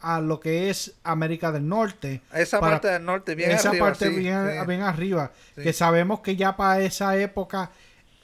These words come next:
Speaker 1: eh, ya estaban lo-, los españoles cruzando por un
Speaker 2: Sí.
Speaker 1: lado y estaban los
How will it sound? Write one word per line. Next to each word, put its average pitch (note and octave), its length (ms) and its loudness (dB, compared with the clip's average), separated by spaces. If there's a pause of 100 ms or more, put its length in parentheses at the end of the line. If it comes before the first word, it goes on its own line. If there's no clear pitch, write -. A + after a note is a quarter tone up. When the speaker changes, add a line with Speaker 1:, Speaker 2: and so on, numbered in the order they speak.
(140)
Speaker 1:
eh, E3 200 -2 (200)
ya D#3+ 180 2
estaban F#3 460 2
lo-, E3+ 280 2
los D3+ 200 -2
españoles D3+ 600 -2
cruzando F3+ 580 -6
por E3+ 200 -4
un D#3 120 -2
Speaker 2:
Sí. E3 80 -4
Speaker 1:
lado F#3+ 540 2 (260)
y D3+ 240 -6
estaban E3+ 520 2
los E3 480 0